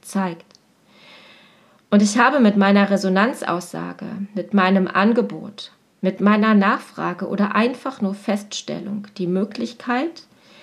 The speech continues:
dem Schüler einen Rahmen für seine momentane Situation zu geben.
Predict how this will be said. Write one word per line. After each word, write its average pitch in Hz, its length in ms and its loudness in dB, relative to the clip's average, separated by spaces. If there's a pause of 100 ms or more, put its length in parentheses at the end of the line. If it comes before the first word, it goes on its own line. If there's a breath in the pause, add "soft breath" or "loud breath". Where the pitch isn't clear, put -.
(280 soft breath)
dem 196 100 -2
Schüler 233 420 0
einen 190 300 2
Rahmen 190 540 2 (100)
für - 220 -4
seine 214 460 2
momentane 196 720 2
Situation 196 720 -4
zu 185 160 -10
geben. 170 440 -8